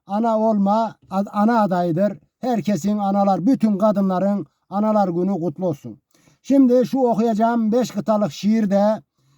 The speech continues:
geçenlerde bir hafta içinde iki tane öğretmenimizi şehit ettiler.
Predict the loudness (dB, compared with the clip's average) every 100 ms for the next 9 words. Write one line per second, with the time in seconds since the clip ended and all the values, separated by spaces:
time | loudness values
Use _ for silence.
0 | _ _ -6 -4 0 0 2 2 2 2
1 | 2 2 0 -2 0 -2 0 -2 0 2
2 | 2 0 0 2 2 2 2 0 0 0
3 | 0 0 2 2 2 -2 -2 -4 -2 0
4 | 2 0 -2 -4 -6 -8